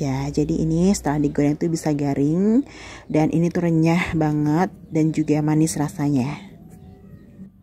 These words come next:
Ini mau langsung aku bungkus pakai standing pouch ukuran dua belas kali dua puluh sentimeter.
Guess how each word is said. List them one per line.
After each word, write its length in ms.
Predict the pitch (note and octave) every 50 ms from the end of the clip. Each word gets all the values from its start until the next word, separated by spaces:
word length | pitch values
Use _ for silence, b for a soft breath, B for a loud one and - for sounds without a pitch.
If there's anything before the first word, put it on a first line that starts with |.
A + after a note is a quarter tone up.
| - - _ _ _ - - - - - - -
Ini 400 | G3+ G#3 G#3 G#3 G#3+ A3+ A#3+ A#3+
mau 160 | A3+ G#3 G3 F#3+
langsung 320 | F#3+ F#3+ F#3+ F#3+ - F#3+ F3
aku 240 | E3 F#3 - F3 E3+
bungkus 480 | F3 E3+ D#3+ - F#3 F#3+ G3+ - -
pakai 400 | - E3+ E3 - - E3 E3 E3+
standing 400 | - - - D#3+ E3 D#3+ D#3 D#3+
pouch 400 | E3+ - D#3 D3+ D3+ D#3 - -
ukuran 320 | - D#3+ - E3 D#3 D#3 D3+
dua 160 | D3 C#3+ C#3+
belas 240 | D3 D3 D#3 - -
kali 240 | - C#3+ D3 D3
dua 160 | D3 D3+ C#3+ C#3
puluh 240 | C3+ - D3 D3+
sentimeter. 1040 | D#3+ - D3 C#3 C#3+ C#3 C#3 C#3+ C3+ C3 - C3+ C3+ C#3 C#3+ D#3 F3 G#3+ C4+ D4 -